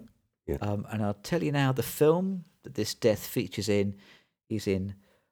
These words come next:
Speaker 2: my and many, many other people's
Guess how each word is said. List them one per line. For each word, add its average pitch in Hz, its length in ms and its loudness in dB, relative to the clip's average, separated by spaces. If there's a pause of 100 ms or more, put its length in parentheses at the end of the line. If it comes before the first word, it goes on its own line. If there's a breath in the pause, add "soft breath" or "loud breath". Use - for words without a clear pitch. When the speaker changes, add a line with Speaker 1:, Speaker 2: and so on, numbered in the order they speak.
(160 soft breath)
Speaker 2:
my 110 800 -2 (460)
and 156 340 -4
many, 139 460 0
many 165 340 0
other 165 180 -2
people's 92 760 -4